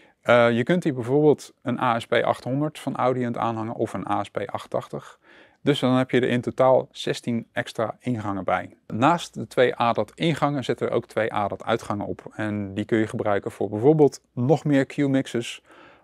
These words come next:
of als je analoog wil mixen. Nou heb ik het over een hele hoop in- en uitgangen gehad, maar zoals je ziet zitten er bijna geen knoppen op dit apparaat. Of in ieder geval geen draaiknoppen voor gain.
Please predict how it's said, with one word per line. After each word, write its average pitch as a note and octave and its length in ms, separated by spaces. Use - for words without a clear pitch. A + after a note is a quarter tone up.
of C3 180
als A2+ 160
je - 80
analoog A2+ 420
wil A#2 120
mixen. A2+ 420
Nou C#3 160
heb F3 100
ik - 60
het F3+ 140
over C#3+ 360
een C3+ 160
hele E3 240
hoop D3 240
in- D3 220
en C3 120
uitgangen B2 440
gehad, G2+ 240
maar B2 320
zoals - 280
je B2+ 60
ziet E3+ 300
zitten C#3 300
er A#2+ 100
bijna C3+ 320
geen A#2+ 220
knoppen D#3 300
op - 100
dit - 140
apparaat. F#2 600
Of - 340
in A#2 160
ieder C3 120
geval G#2+ 140
geen G#2+ 500
draaiknoppen A2 720
voor - 160
gain. G2+ 280